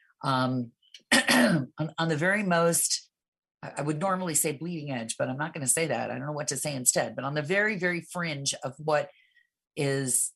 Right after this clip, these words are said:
doable, there may be some motion. But I, you know, it's hard because there is this desire to paint people who wanna do anything as wanting to do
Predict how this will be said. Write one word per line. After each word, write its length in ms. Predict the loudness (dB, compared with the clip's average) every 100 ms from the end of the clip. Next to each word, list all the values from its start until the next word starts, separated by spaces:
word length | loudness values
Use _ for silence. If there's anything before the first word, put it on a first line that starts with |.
| -8
doable, 640 | -2 2 2 2 0 -2 -2
there 120 | -4
may 200 | -2 -4
be 140 | -4
some 260 | -4 -2 -2
motion. 500 | -2 0 -2 -4 -4
But 140 | -2
I, 180 | -2 -4 _ _
you 120 | -4 0
know, 200 | 2 0
it's 200 | -2 -4
hard 420 | -4 -2 0 -2
because 720 | -4 -4 -4 -2 -2 -4 -6 _ _ _ -20 -20 _ _ _ -2
there 240 | 2 4
is 180 | 4 2
this 220 | 4 2
desire 720 | 2 -2 -2 -2 -4 -4 -8 -14 _ _ _ _ _
to 100 | -2
paint 440 | -2 -4 -4 -6 -2
people 580 | 0 2 2 2 -2 -4
who 80 | 0
wanna 260 | 2 2 2
do 220 | 0 0
anything 600 | -2 -2 -2 -4 -4 -6 -12 _ _ _ _ -4
as 460 | -2 0 0 -2 -4 _ _ 0
wanting 340 | 0 2 0
to 100 | 0
do 360 | 0 -2 -4